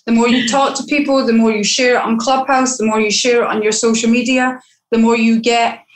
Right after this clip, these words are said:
you know, um, the amazing coverage that you just got in Thrive Global magazine, huh? Top, one of the top ten coaches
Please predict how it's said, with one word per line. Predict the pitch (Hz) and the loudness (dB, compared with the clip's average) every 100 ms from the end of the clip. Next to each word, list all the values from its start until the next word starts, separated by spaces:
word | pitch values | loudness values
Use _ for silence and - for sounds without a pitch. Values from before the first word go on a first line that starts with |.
| - | -6
you | 226 226 | 0 2
know, | 214 208 196 | 2 0 -2
um, | 220 208 202 196 226 | 0 0 0 -2 -2
the | 220 | 0
amazing | 214 214 233 311 359 339 226 208 208 208 202 - _ - | 2 0 0 0 0 0 0 0 -2 -2 -2 -6 _ -4
coverage | 262 269 269 269 202 - | -2 0 0 -2 -2 -2
that | 226 | 0
you | 226 226 | 0 0
just | 240 226 | -2 -2
got | 240 240 311 233 | 0 0 0 0
in | 220 | -4
Thrive | - 220 208 208 202 | -2 0 0 -2 -2
Global | 214 220 247 233 | 0 2 2 0
magazine, | 208 214 247 294 320 226 202 202 285 330 349 - | 0 0 0 0 0 0 0 0 0 0 -2 -2
huh? | 277 339 415 - _ _ _ _ _ _ | 0 0 -2 -10 _ _ _ _ _ _
Top, | - 320 330 - - 226 | -4 2 2 2 -6 -2
one | 311 370 | 0 2
of | 370 | 0
the | 359 - | -2 -2
top | - 359 - - | 2 2 2 -2
ten | 330 330 320 330 | -2 0 2 0
coaches | 320 330 349 - - 214 190 208 277 - - - | 0 0 0 -2 0 2 2 0 0 -2 -4 -6